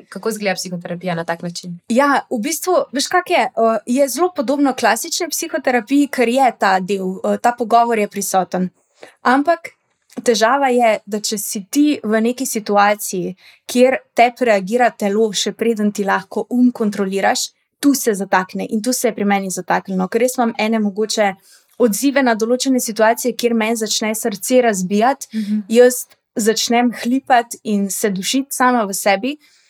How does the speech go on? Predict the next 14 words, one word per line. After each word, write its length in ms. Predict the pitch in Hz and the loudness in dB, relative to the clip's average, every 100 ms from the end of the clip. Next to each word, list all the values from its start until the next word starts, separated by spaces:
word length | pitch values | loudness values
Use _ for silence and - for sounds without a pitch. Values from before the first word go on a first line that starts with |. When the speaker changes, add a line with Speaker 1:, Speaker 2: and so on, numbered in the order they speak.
| _ _ _ _ | _ _ _ _
Speaker 2:
in 320 | 247 233 233 226 _ | 0 4 4 2 _
imam 320 | - 240 269 254 | 2 4 4 2
vso 380 | 220 208 339 381 | -4 -4 -2 0
znanje, 500 | 240 190 190 202 285 330 _ | 0 0 0 0 -2 -2 _
kaj 280 | - 247 247 | 0 2 2
vse 240 | 226 269 | 0 0
je 140 | 254 226 | 2 0
prav 300 | - 208 254 | 2 2 2
in 120 | 254 | 0
kaj 180 | 247 233 | 0 0
narobe 340 | 220 214 247 | 2 0 0
in 140 | 269 220 | 0 0
vse 300 | 202 - 302 | -2 0 2
razumem, 540 | 240 196 196 214 320 | 2 0 -2 -2 -4